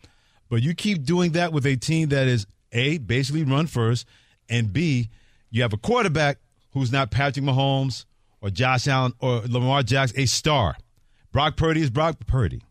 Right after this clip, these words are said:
He's Brock Purdy. But you have a run first team like Christian McCaffrey, you keep doing stuff like this at that position, uh, you may get some votes swaying your way. You keep doing that when it comes to C M C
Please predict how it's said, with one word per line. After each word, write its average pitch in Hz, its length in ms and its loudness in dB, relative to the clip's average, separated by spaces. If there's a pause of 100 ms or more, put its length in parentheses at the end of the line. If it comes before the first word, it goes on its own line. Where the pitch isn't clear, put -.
(280)
He's 101 140 2
Brock 120 260 0
Purdy. 67 300 -2 (480)
But 113 140 0
you 160 80 0
have 180 100 0
a 147 40 2
run 151 200 2
first 175 260 -2
team 185 120 -2
like 156 100 0
Christian 175 320 -4
McCaffrey, 185 480 -2
you 160 100 -4
keep 170 200 -8
doing 170 180 0
stuff 165 180 -4
like 165 200 -4
this 151 140 -4
at 117 100 -4
that 147 180 -2
position, 170 540 -2 (500)
uh, - 100 -18
you 165 180 -8
may 220 180 -10
get 208 220 -12
some 196 220 -6
votes 185 280 -4
swaying 175 440 -4
your 165 140 -2
way. 165 200 0
You 139 160 -4
keep 139 320 -8
doing 127 300 0
that 104 320 -2 (220)
when 95 120 -2
it 95 60 -4
comes 107 200 2
to 98 80 -2
C 110 220 0
M 92 80 2
C 87 320 -2